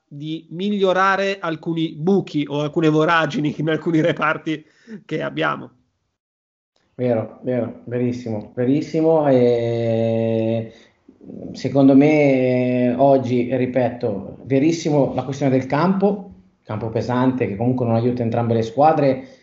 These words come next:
Speaker 2: tanto più una squadra come la nostra che ha sempre fatto del possesso palla e del giro palla un po' il loro,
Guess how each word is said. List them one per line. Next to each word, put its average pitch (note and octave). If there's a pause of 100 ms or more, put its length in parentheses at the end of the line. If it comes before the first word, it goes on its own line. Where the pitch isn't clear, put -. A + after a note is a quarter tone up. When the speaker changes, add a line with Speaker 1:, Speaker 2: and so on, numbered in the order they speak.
(200)
Speaker 2:
tanto C#3+
più D#3
una C#3
squadra B2
come C3
la A#2+
nostra B2+
che A2+
ha A2
sempre B2+
fatto A#2+
del A2+
possesso A2+
palla B2
e A2+
del A2+
giro A#2
palla A#2
un G#2
po' A#2
il G#2+
loro, A2